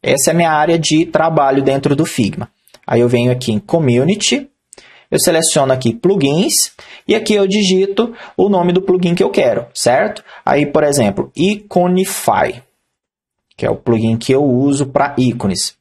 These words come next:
Eu digito o nome e pesquiso. Tá aqui. Ele já tá instalado. Pra instalar, é só clicar aqui que ele vai instalar automaticamente. Aí você pode continuar usando. Eu volto aqui pro meu layout.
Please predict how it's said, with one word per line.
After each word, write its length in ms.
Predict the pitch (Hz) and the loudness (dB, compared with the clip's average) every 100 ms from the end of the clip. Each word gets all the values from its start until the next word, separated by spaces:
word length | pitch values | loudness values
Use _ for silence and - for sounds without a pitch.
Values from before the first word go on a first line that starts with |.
| _ _ - | _ _ -8
Eu 80 | 139 | -6
digito 320 | 151 160 160 | -2 -2 0
o 40 | |
nome 280 | 170 175 214 | 0 0 0
e 80 | - | -4
pesquiso. 680 | 185 202 196 - 104 76 - _ _ - | -2 0 0 -2 -2 -2 -8 _ _ -4
Tá 120 | 123 | -4
aqui. 360 | 156 - 92 - - - - _ _ | -2 -4 -6 -6 -20 -20 -20 _ _
Ele 120 | - | -4
já 120 | 110 113 | 0 0
tá 120 | 123 | 0
instalado. 520 | 127 - 160 - 123 | 0 0 0 0 -2
Pra 180 | - 247 | -2 -2
instalar, 760 | - - 240 202 226 320 - _ _ - | 0 0 0 2 0 -2 -10 _ _ -4
é 80 | 190 | -2
só 220 | - 185 | 0 -2
clicar 380 | - 190 190 185 | 0 -2 0 -2
aqui 460 | - 196 214 302 - - | -2 -2 -2 -4 -12 -4
que 80 | 185 | 0
ele 140 | 190 | 2
vai 380 | 175 156 160 190 - - | 2 0 0 -2 -8 -4
instalar 420 | 170 - 170 143 | -2 0 0 2
automaticamente. 920 | 143 170 147 147 - 190 185 107 - - | 0 0 0 -2 -2 0 0 -2 -4 -2
Aí 100 | 117 | 0
você 240 | 123 135 | 0 -2
pode 300 | 127 123 127 | 0 0 0
continuar 480 | - 135 - 151 131 | -4 -6 -2 0 2
usando. 420 | 175 180 95 - - _ _ _ _ | 0 0 -4 -6 -20 _ _ _ _
Eu 160 | - 208 | -2 0
volto 360 | 156 135 127 131 | 2 0 2 0
aqui 240 | 127 120 | 0 -2
pro 180 | 117 123 | 0 0
meu 160 | 120 | 2
layout. 680 | 120 95 107 147 285 - - | 2 2 2 0 0 -4 -4